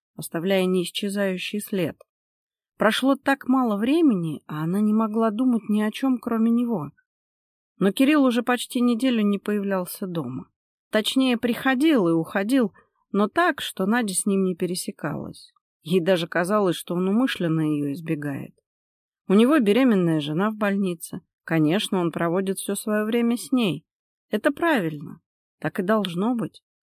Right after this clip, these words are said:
Надя понимала его и не осуждала, но от этого не становилось легче. Её губы до сих пор хранили вкус того безумного поцелуя,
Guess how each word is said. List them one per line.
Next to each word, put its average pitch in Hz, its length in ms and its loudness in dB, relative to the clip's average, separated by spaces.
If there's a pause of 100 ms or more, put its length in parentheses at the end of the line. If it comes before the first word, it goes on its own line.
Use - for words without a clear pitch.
(300)
Надя 220 300 4
понимала 240 560 4
его 185 300 4
и 190 120 4
не 220 160 4
осуждала, 214 880 0 (100)
но 180 180 -2
от 190 140 -2
этого 208 260 -4
не 202 140 2
становилось 190 760 -4
легче. - 560 -6 (720)
Её 185 260 0
губы 208 280 -2
до 175 140 0
сих 175 240 -6
пор 214 160 0
хранили 190 500 0
вкус - 400 -6
того 180 260 -4
безумного 175 600 -2
поцелуя, 202 680 -2